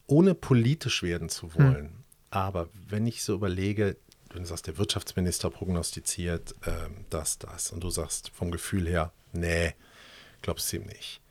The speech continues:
Speaker 1: Ähm, das hat alles so eine Kurzfristigkeit, so eine Kurzsichtigkeit.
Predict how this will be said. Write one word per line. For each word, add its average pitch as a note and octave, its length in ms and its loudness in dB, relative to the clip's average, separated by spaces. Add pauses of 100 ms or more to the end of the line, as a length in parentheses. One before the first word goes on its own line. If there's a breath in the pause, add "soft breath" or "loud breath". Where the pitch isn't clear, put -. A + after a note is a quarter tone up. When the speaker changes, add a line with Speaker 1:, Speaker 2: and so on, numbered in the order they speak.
(600 soft breath)
Speaker 1:
Ähm, G2+ 320 -2
das G#2+ 180 0
hat C3+ 100 -2
alles D#3+ 220 0
so C3+ 60 2
eine B2 80 2
Kurzfristigkeit, - 1500 -2
so F#2 60 -6
eine F2 120 -2
Kurzsichtigkeit. F#2+ 1600 2